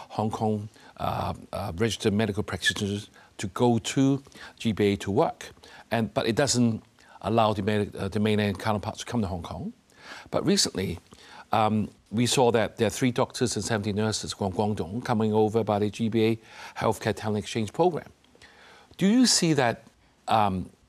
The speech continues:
because of us getting closer and closer, do you see that, um, the kind of limit or the restoration will be more and more relaxed in time, that maybe the both sides, the doctors can easily,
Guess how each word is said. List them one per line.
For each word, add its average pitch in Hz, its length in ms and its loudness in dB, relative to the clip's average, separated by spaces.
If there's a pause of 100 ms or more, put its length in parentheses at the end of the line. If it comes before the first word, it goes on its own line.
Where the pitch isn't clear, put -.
(220)
because 113 360 0
of 110 200 -2 (140)
us 123 220 2
getting 107 260 0
closer 120 400 0
and 95 100 -2
closer, 139 480 -2 (720)
do - 100 -4
you 160 160 0
see 135 240 2
that, 117 420 2
um, 90 460 0 (880)
the 120 120 0
kind 120 180 0
of 98 180 -2 (220)
limit 123 360 4
or 98 140 2
the 95 120 -4
restoration 110 680 0 (340)
will 110 80 -2
be 104 100 0
more 110 240 4
and 104 80 2
more 113 160 4
relaxed 117 420 -2 (280)
in 107 120 -2
time, 117 380 -4
that 143 220 0 (580)
maybe 117 240 2
the 113 80 2
both 120 260 2
sides, 117 240 0
the 101 40 -14
doctors - 300 -4
can 113 280 -2
easily, 117 520 -2